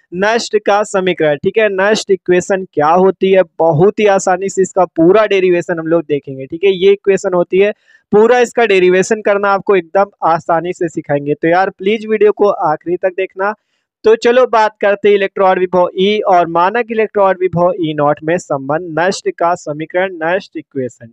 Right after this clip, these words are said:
ठीक है। तो चलो देखते हैं। तो देखो नष्ट का समीकरण क्या होता है। देखो जो नष्ट थे इन्होंने एक स-,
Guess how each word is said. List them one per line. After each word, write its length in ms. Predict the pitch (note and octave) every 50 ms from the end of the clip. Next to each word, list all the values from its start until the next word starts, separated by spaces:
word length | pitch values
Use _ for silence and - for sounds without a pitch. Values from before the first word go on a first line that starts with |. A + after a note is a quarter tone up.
| _ -
ठीक 160 | D3 - -
है। 120 | A3 A#3 A#3 - _ _ _ _ _ _ _ _ _ _
तो 80 | G#3 G#3
चलो 300 | G3 G#3 A3+ A3 A#3 A#3+ A#3
देखते 400 | F#3+ G3 F#3 F3 - _ - D#3
हैं। 180 | C#3 C3+ B2 A#2 _ _ _ _ _
तो 80 | F3+
देखो 300 | F3+ F#3 G#3 G#3 - B3+ B3
नष्ट 380 | A3+ G#3 G#3 A3 A3+ - - -
का 200 | A3 - A3+ A3+ A3
समीकरण 560 | - - G3 E3+ F3 F3+ F3+ - G3 F#3+ G3+ - -
क्या 140 | - G3 F3+
होता 380 | E3 D3 C#3 C3 - _ B2 A#2+
है। 80 | A#2 A2+ _ _ _ _ _ _ _ _
देखो 200 | G3+ A3 - C4+
जो 140 | C4 B3 C4+ B3+
नष्ट 400 | A3+ G3+ G3 G#3+ A#3 G#3+ - A#3+ A3+
थे 200 | - - A3 A3 A3 G#3 G3
इन्होंने 320 | F#3 G3 G#3+ G#3+ G#3+ A3 A3
एक 100 | A3 -
स-, 180 | - - -